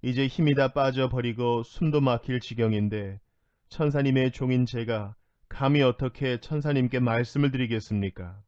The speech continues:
사람처럼 생긴 이가 다시 나를 어루만지시며 나를 강하게 하였다.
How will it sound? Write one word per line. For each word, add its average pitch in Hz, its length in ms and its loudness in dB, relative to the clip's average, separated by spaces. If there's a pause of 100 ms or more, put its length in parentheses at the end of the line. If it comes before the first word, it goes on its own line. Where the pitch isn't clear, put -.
(880)
사람처럼 131 720 2
생긴 127 380 0
이가 117 400 -2 (300)
다시 127 300 -4
나를 127 320 2
어루만지시며 123 1000 0 (240)
나를 120 300 0
강하게 123 360 -2
하였다. 95 560 -6